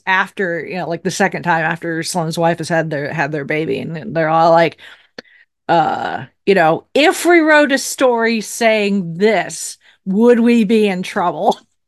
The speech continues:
You know, <laughs> they find lots of ways so that, uh, you know, and you hear them, like, on their co-, you know, it's conversations on the phone. Um, and, uh, yeah, they, you hear them repeating things like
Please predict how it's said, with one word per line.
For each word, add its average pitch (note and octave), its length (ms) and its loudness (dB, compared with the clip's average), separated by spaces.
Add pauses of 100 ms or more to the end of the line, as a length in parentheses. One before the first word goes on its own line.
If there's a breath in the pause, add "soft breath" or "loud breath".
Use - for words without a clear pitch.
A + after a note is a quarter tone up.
(120)
You - 120 2
know, A#3 500 6
<laughs> D#4 1000 -4
they A#3+ 380 4
find D4 440 2
lots C#4+ 400 2
of D#4+ 180 -2
ways C#4 440 -2
so C4 220 -2
that, G#3+ 380 -4
uh, F3+ 640 -4
you G#3 140 -4
know, F#3+ 160 0
and A3 140 -2
you C4 100 -2
hear D4+ 220 2
them, C#4 220 -2
like, C4 200 -4
on A3+ 140 -2
their A3+ 100 -4
co-, A3+ 220 -4
you A3+ 100 -4
know, G#3+ 80 0
it's G#3 80 -8
conversations A#3+ 720 -4
on G#3+ 140 2
the F#3+ 60 -4
phone. G3 680 -4 (440 loud breath)
Um, D#3+ 640 0 (380)
and, F#3 760 0 (440)
uh, C#3+ 340 4
yeah, F3+ 300 4
they, G#3+ 160 2
you A3 320 -4
hear B3+ 240 2
them G3+ 460 0 (220)
repeating A3 800 -2
things F#3 580 -6
like F3 380 -2